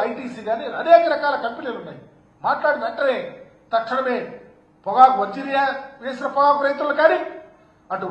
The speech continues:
నల్లబల్లి తెల్లబల్లి వేసిన రైతులు కానీ ప్రభుత్వం ఆదుకోకపోతే ఆత్మహత్యలకు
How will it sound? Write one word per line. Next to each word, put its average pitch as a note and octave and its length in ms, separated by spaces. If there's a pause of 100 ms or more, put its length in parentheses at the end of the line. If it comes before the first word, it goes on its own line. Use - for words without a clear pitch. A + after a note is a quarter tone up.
(100)
నల్లబల్లి D4 460 (100)
తెల్లబల్లి D4 380
వేసిన D4 240
రైతులు C#4 300
కానీ E4 200 (1400)
ప్రభుత్వం A#3 440 (160)
ఆదుకోకపోతే G3+ 720 (640)
ఆత్మహత్యలకు A#3+ 920